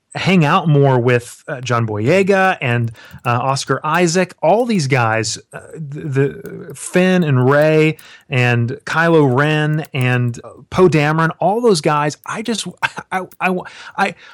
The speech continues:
really measure a film's effectiveness on me and how long the movie feels. I remember when I was in fifth grade and I saw Jurassic Park for the very first time, that movie felt like it was thirty minutes long to me 'cause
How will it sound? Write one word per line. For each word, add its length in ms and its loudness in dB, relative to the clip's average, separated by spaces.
really 420 4
measure 760 4
a 80 -6
film's 460 0
effectiveness 580 -4
on 280 0
me 280 -2
and 160 -4
how 360 0
long 480 2
the 160 -2
movie 320 0
feels. 760 -4
I 100 2
remember 220 2
when 80 2
I 40 2
was 80 0
in 60 -2
fifth 240 -2
grade 200 2
and 100 0
I 60 0
saw 200 -2
Jurassic 420 -2
Park 240 -4
for 80 -14
the 100 -6
very 200 0
first 260 -6
time, 280 -4
that 160 -4
movie 240 2
felt 480 0
like 200 -2
it 60 -10
was 220 -8
thirty 280 -2
minutes 360 -10
long 280 -4
to 120 -12
me 160 -6
'cause 160 -6